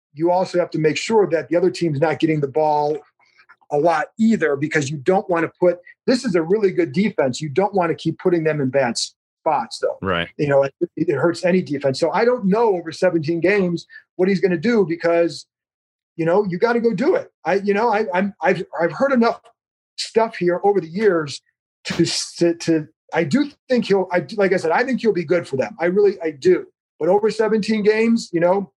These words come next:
Speaker 1: go show it, because I think a lot of people here are kinda tired of the hearing what they might do. They wanna see what you're gonna do before they actually believe it.
Speaker 2: Right. Well, I'm also very curious because I actually think Washington has the best roster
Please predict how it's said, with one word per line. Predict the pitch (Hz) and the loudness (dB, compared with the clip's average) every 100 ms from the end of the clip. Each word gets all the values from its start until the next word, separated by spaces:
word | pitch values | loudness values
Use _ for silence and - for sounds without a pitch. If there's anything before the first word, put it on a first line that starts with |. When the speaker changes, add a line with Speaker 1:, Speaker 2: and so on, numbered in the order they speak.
| - | -2
Speaker 1:
go | 180 | -2
show | 185 208 226 | 0 0 0
it, | - - | -2 -10
because | 143 165 165 160 | -6 -2 0 2
I | 160 | 0
think | 185 180 | 0 0
a | |
lot | 160 175 | 0 0
of | 180 | 0
people | 175 165 | -2 -2
here | 151 170 | 2 2
are | 147 | 0
kinda | - 160 139 | -2 -2 -2
tired | - 190 190 160 | -2 -2 0 -2
of | 139 | -4
the | 147 147 131 - _ _ _ _ _ | -2 0 -2 -6 _ _ _ _ _
hearing | - 214 233 190 | -6 0 2 2
what | 160 143 | 0 -2
they | 147 | 0
might | 147 139 | 0 -2
do. | 143 151 147 | 0 0 2
They | 147 | 0
wanna | 143 160 151 | 0 0 0
see | - - 196 | -4 0 2
what | 170 | 2
you're | 151 | 0
gonna | 143 135 | -2 0
do | 143 | 0
before | 135 - 147 | -2 -2 0
they | 139 | 2
actually | 135 - 127 | 0 -2 -4
believe | 117 117 131 120 | -2 0 0 -2
it. | 98 _ _ _ - | -8 _ _ _ -12
Speaker 2:
Right. | 92 87 85 - | -6 -4 -6 -6
Well, | 107 | -2
I'm | 131 143 | -2 0
also | 147 139 110 | -2 -4 -4
very | 98 101 87 | -2 -2 -2
curious | - 87 - | -4 -4 -6
because | - 92 | -10 -4
I | 113 | -2
actually | 117 - 110 | -2 -2 -6
think | - 104 85 - _ _ _ | -2 -4 -4 -12 _ _ _
Washington | - 107 131 - 110 - 107 95 98 - _ _ | -6 -2 -2 -2 -6 -4 -2 -2 -4 -8 _ _
has | - 104 104 101 82 - _ | -6 -2 -2 -2 -6 -14 _
the | 98 104 | -4 -4
best | 95 107 - | 0 -2 -2
roster | 90 95 120 - - 90 85 | -4 -2 -2 -4 -4 -4 -4